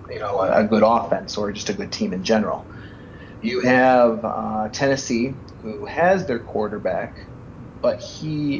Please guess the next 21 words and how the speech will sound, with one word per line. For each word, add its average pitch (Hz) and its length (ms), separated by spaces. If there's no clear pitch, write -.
is 127 340
not 135 520
your, 123 560
he's 151 160
not - 260
your 151 80
gunslinger 131 640
quarterback 110 640
like 110 300
a, 107 240
uh, 104 280
uh, - 340
like 113 120
an 107 60
old 123 180
school 117 260
Jake 113 360
Plummer 131 500
or, 107 560
you 120 80
know, 101 180